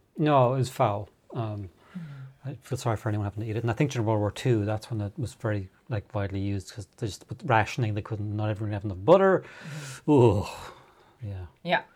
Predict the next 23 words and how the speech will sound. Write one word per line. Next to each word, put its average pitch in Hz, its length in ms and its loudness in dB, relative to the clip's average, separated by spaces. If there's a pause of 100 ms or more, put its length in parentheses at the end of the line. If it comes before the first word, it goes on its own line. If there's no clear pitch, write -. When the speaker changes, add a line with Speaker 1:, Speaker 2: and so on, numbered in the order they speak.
(760)
Speaker 2:
So, 147 520 4 (480)
we 220 540 0
see 208 280 -2
that 185 240 -2
Bloom 196 300 4
definitely 202 380 4
thinks 202 260 -4
of 196 80 -8
potatoes 170 600 0
as 156 360 2
something 147 380 -8
that 139 240 -4
poor 143 180 -8
people 135 340 -10
eat. 269 320 -6 (1080)
However, 208 640 8
it 196 80 -4
wasn't 226 320 2
only 220 260 2
the 190 80 0
poorest 196 380 0
Dubliners 160 540 0
who 180 200 -8